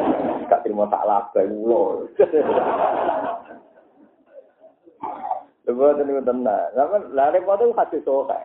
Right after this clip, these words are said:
Wis hadis sahih dibener Al-Qur'an, cerita tak labah ra dibener apa?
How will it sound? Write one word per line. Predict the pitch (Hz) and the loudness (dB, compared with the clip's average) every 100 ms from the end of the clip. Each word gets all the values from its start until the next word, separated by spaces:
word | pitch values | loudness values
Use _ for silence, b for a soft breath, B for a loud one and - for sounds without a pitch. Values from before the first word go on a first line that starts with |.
| - 151 | -6 -2
Wis | |
hadis | 151 147 147 202 | 0 0 0 0
sahih | 208 170 165 | 2 2 0
dibener | 131 147 135 143 | -4 -2 2 2
Al-Qur'an, | 123 131 - 107 110 | 2 0 -2 -4 -4
cerita | 147 165 | -4 -2
tak | - 160 | 0 0
labah | - 220 | 2 2
ra | - - | 0 -2
dibener | - 131 139 | -4 -2 2
apa? | 147 - - | 2 2 -2